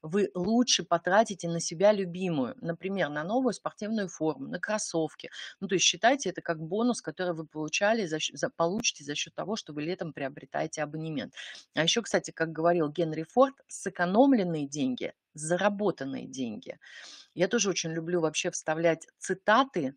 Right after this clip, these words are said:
в отработке возражений, да, потому что цитаты, фразы, устойчивые выражения, метафоры очень влияют на эмоциональное восприятие клиента отработки возражения.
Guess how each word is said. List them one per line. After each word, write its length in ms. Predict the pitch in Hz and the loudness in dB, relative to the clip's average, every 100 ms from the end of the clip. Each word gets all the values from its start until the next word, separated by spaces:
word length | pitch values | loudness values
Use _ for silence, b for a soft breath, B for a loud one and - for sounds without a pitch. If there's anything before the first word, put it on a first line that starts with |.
| - | -6
в 80 | |
отработке 540 | 160 156 165 202 - 165 | -6 -4 -4 -6 -6 -4
возражений, 680 | 160 165 170 175 151 123 - | -2 0 2 2 0 -4 -2
да, 180 | 175 | 0
потому 260 | 180 - 156 | 0 -4 -10
что 160 | - _ | -10 _
цитаты, 520 | - 208 208 202 175 | -18 -4 -2 -2 -4
фразы, 480 | - 180 185 175 156 | -8 0 0 0 -6
устойчивые 600 | 165 - 190 - 170 165 B B B | -10 -8 -6 -4 0 -2 B B B
выражения, 840 | 156 170 165 180 240 226 190 165 160 170 | -2 0 0 0 0 0 0 0 -2 -4
метафоры 680 | 170 - 214 233 - 160 - | -6 2 4 4 0 -2 -2
очень 400 | 175 190 - 185 151 | -4 -4 -4 -6 -10
влияют 600 | 156 175 160 185 208 208 | -8 -6 0 2 2 0
на 140 | 175 | -6
эмоциональное 800 | 170 165 - 156 170 196 190 170 | -4 -6 -6 -4 -2 -2 -2 -4
восприятие 640 | 156 - 151 156 185 - 151 | -4 -8 -6 -2 0 -2 -8
клиента 560 | - 156 190 226 165 B B B | -10 -6 -4 0 -2 B B B
отработки 600 | - 175 160 156 175 - | -4 -4 -4 -4 -4 -4
возражения. 680 | 151 143 147 147 127 - - | -10 -6 -4 -4 -6 -10 -14